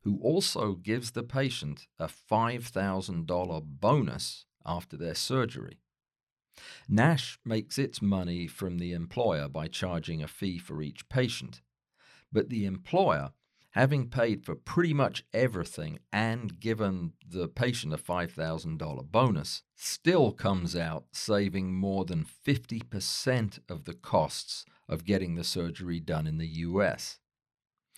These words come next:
I, for one, find this extremely interesting and a very promising model. It's not without problems,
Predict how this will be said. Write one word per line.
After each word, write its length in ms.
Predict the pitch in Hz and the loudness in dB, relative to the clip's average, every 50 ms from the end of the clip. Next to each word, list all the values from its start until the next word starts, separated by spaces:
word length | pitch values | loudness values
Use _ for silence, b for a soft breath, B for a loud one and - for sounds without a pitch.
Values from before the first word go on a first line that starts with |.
| B B B B B B B | B B B B B B B
I, 240 | 113 147 185 190 175 | 6 8 8 6 4
for 260 | 139 - - 107 104 | 2 0 -2 -2 -2
one, 380 | 104 107 113 113 104 95 87 85 | 0 2 2 4 4 4 2 0
find 420 | - - 104 104 104 101 101 95 | -2 -2 0 2 2 2 0 0
this 320 | 92 95 90 85 - - - _ | 0 -2 -2 -2 -4 -6 -8 _
extremely 1080 | 101 85 - - - - - - - - - 101 98 107 123 127 120 110 95 82 82 85 | -8 -8 -6 -6 -4 -4 -6 -6 -10 -6 0 4 6 6 6 6 6 4 4 4 2 0
interesting 880 | - - 107 101 95 92 - - 85 82 - - - 80 80 76 69 62 - | -2 -2 -2 -2 -2 -2 -4 -6 -6 -6 -6 -6 -6 -4 -4 -4 -6 -8 -6
and 320 | 95 95 92 92 92 90 - | -4 -2 -2 -2 -4 -6 -6
a 160 | - 90 85 | -6 -6 -6
very 380 | 80 80 87 104 117 117 101 92 | -6 -4 -2 -2 0 0 -2 -4
promising 720 | 90 - - - 95 92 87 87 80 - - 82 80 82 | -6 -6 -4 -2 -2 0 0 -2 -2 -2 -4 -4 -4 -4
model. 420 | 82 87 90 87 85 - - - - _ _ _ _ _ _ - - | -2 0 0 0 0 -2 -4 -8 -14 _ _ _ _ _ _ -6 -2
It's 240 | 135 131 123 - - | 0 0 0 0 0
not 280 | 117 117 131 - - - | 4 6 6 6 4 2
without 400 | 113 107 107 104 101 95 - - | 0 0 0 0 -2 -4 -6 -2
problems, 600 | - 127 131 123 85 85 82 82 87 - - | 2 4 4 4 4 2 -2 -4 -4 -6 -10